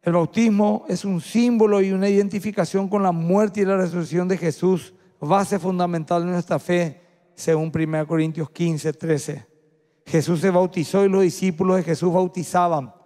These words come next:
según Mateo tres uno y Juan cuatro uno.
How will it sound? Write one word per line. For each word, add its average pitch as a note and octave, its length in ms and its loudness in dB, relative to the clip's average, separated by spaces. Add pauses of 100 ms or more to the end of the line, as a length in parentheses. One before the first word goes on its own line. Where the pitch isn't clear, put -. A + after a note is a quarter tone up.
(300)
según D#3+ 340 0
Mateo F3 420 2
tres E3 400 0
uno F#3 280 0
y E3 40 0
Juan D#3 300 -2
cuatro D3+ 380 0
uno. C#3 340 -4